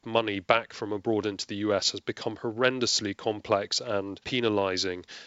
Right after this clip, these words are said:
Big reform of that could have a positive impact on how companies behave in terms of investment. The other thing that business people here do feel very strongly is, is just the whole sort of issue of red tape and regulation, which over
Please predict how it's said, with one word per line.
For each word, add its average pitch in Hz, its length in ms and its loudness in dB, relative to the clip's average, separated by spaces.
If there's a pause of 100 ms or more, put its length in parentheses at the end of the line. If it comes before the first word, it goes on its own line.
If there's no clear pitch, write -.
(120)
Big 117 180 2
reform 104 520 0
of 95 140 -10
that 98 300 2
could - 200 -2
have 107 400 -2
a 117 60 0
positive 107 440 2
impact 101 460 0
on 104 160 -4
how 104 180 2
companies 98 420 -4
behave 101 560 0 (360)
in 117 100 0
terms 110 260 4
of 98 80 -2
investment. 104 480 2 (220)
The 143 140 8
other 156 120 4
thing 131 280 2
that 117 160 2
business 123 280 2
people 113 300 -2
here 113 160 0
do 127 240 2
feel 110 220 0
very 107 240 2
strongly 107 640 2
is, 107 220 2
is 110 200 -4
just 110 240 0
the 120 80 0
whole 107 220 -4
sort - 160 -10
of 101 100 -10
issue 107 240 -4
of 101 140 -4
red 104 200 4
tape 107 300 0
and 104 100 -6
regulation, 104 760 4
which 104 240 0
over 101 240 -2